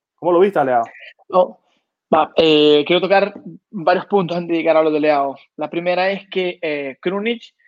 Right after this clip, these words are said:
Speaker 2: se jugó un partidazo como lo hizo Castillejo, pero, eh, y Dalot mismo, pero no quiero que la gente caiga en el fanatismo de decir que ahora ya tenemos jugadores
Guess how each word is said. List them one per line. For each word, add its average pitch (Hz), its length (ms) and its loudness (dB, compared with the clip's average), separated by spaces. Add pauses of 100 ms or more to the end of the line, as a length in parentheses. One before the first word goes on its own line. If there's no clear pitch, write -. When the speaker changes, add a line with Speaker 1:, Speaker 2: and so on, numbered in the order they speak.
(300)
Speaker 2:
se 185 120 -4
jugó 175 220 0
un 185 140 -2
partidazo 175 920 0 (260)
como 170 300 0
lo 160 140 2
hizo 170 180 -6
Castillejo, 180 800 -4 (460)
pero, 170 340 4
eh, 156 160 -4
y 180 100 -6
Dalot 165 360 -2
mismo, 180 560 -10 (120)
pero 196 540 2
no 151 180 -8
quiero 156 680 0
que 165 120 -2
la 156 120 2
gente 170 260 -6
caiga 170 220 0
en 156 80 -6
el 147 120 -8
fanatismo 180 760 -4 (600)
de 156 200 2
decir 185 500 4 (320)
que 165 120 2
ahora 160 380 4
ya 190 380 -4
tenemos 180 380 -8
jugadores 170 440 -2